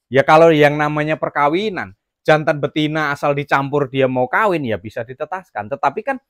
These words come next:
hasilnya kurang bagus. Kurang bagusnya apa? Biasanya ini nanti anaknya itu, eh,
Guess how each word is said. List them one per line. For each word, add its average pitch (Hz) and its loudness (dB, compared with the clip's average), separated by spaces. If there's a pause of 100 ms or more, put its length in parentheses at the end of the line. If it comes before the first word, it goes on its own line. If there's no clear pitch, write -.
(280)
hasilnya 175 -8
kurang 156 0
bagus. 98 -6 (160)
Kurang 170 2
bagusnya 151 -2
apa? 165 -2
Biasanya 139 -4
ini 170 -6
nanti 165 -6
anaknya 160 -8
itu, 202 -8 (880)
eh, 139 0